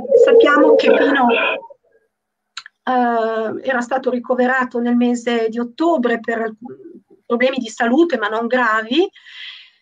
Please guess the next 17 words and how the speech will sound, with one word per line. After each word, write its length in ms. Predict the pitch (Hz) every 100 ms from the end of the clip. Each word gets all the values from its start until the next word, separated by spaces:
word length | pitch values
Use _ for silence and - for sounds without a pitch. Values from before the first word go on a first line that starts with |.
| _ _
e 380 | 311 320 285 269
tant'è 320 | 339 359 -
che 140 | 339 320
in 260 | 285 330
clinica, 760 | 330 285 285 311 - 349 403 - _ _ _
dove 240 | 220 233 226
era 120 | 226
ricoverato, 1000 | 254 254 392 415 262 302 302 330 370 - _ - 523 587
aveva 320 | 349 302 339
scritto 340 | - 247 247
addirittura 400 | 277 233 247 302
la 120 | 269 226
prefazione, 1000 | 240 311 339 - 294 262 269 349 415 _
me 140 | 247 233
la-, 280 | 220 220
e 160 | - - -
poi, 360 | 247 262 311